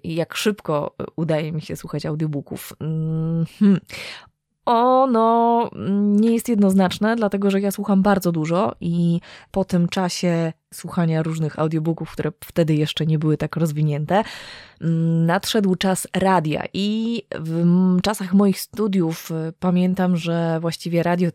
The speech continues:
Tok F M leciało u mnie dwadzieścia cztery godziny na dobę. Ja się budziłam z tym radiem, zasypiałam z tym radiem, cały czas ono gdzieś tam, y, było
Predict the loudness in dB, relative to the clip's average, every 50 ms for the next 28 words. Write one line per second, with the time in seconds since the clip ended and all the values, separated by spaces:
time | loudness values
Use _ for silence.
0 | _ _ -4 -4 -2 0 0 -2 -2 0 0 0 2 2 0 -2 -4 -10 -18 -18
1 | -18 -18 -6 -2 -2 -2 0 0 0 0 0 0 0 0 0 -2 -2 -4 -4 -6
2 | -8 -8 -8 -8 -8 -8 -8 -6 -6 -6 -6 -4 -4 -4 -4 -4 0 2 2 4
3 | 6 6 4 4 2 2 0 -2 -2 -2 -4 -6 -6 -8 -8 -10 -12 -10 -8 -6
4 | -6 -4 0 0 0 2 2 2 2 2 0 0 -2 0 2 2 0 0 0 0
5 | 0 2 2 0 0 0 -2 -4 -4 -4 -4 -6 -4 -4 -4 -2 0 2 2 2
6 | 2 0 -2 -4 -2 -2 -2 -2 -2 -4 -4 -6 -6 -6 -6 -8 -6 -8 -10 -10
7 | -8 -6 -4 -2 -2 -2 -2 -4 -4 -4 -4 -6 -8 -8 -8 -6 -4 -4 -4 -4
8 | -6 -4 -2 -2 0 -2 -4